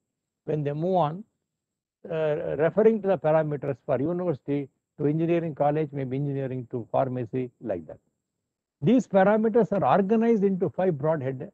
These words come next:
heads, as I mentioned earlier, and have been further elaborated into suitable subheads. That means under each broader parameter, there are subheadings are also there. Each broad head has an overall weight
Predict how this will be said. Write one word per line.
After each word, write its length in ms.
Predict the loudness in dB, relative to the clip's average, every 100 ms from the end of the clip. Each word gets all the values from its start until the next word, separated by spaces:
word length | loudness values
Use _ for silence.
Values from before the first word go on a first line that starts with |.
| -4
heads, 240 | -4 -4
as 180 | -4 -2
I 80 | -2
mentioned 420 | -2 -6 -6 -2
earlier, 380 | -2 0 -2 -2 -8 _ _ _ _ _ -6
and 140 | 0
have 180 | 4 4
been 180 | 4 2
further 600 | 4 4 6 2 2 -4 -12 -2
elaborated 540 | 4 6 6 4 4
into 220 | 2 0 -4
suitable 400 | -2 0 2 2
subheads. 640 | 0 -2 -2 0 -2 -4 _ _ _ _ _
That 180 | -4 -2
means 200 | -2 -2
under 260 | -2 -4 -4 -6
each 320 | -2 -2 -4 _ _ _ _
broader 580 | -8 0 2 2 0 -4 -8 _ -2
parameter, 600 | 4 4 2 -2 -6 -8 _ _
there 140 | -6
are 100 | -4
subheadings 600 | -2 -2 -2 -2 -4 -6
are 120 | -4 -4
also 240 | -4 -4
there. 220 | -2 -2 -4 _ _ _ _ _ _ _ _ _ _ _ _ _ _ _ _ -8
Each 320 | 2 2 2
broad 460 | 0 -4 0 2 4
head 220 | 2 0
has 320 | 0 0 0
an 160 | -2 -2
overall 480 | 2 6 6 6 4
weight 320 | 2 0 -2